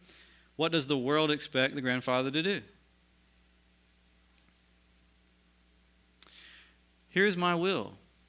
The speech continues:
You can have my property. You have my house. You have my fortune. You, you know, each of you get a trust fund.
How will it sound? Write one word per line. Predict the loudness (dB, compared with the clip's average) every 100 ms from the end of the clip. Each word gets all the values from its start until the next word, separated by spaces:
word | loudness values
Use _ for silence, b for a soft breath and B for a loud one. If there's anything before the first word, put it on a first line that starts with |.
| _ -8
You | -6
can | -2 0
have | 2 2 -2
my | -4 -2 -2 -4 -8 -20 -8
property. | -6 -4 -4 -4
You | -4 -4 0
have | 2 2
my | 2 0 0 0 -4 -16 b b b b _ _ _
house. | -4 -2 -2 -4 -10 -6
You | -4 0
have | 0 0
my | 0 -2 -2 -2 -6 -14 _ b b b _ _ -20 -20
fortune. | -4 -2 -2 -4 -8 -16 -10
You, | -4 -2 -2 -2
you | 0
know, | -2 -4 B B B
each | 0 2
of | 2
you | 2
get | 4 4
a |
trust | 4 2 0 0
fund. | -4 -4 -6 -14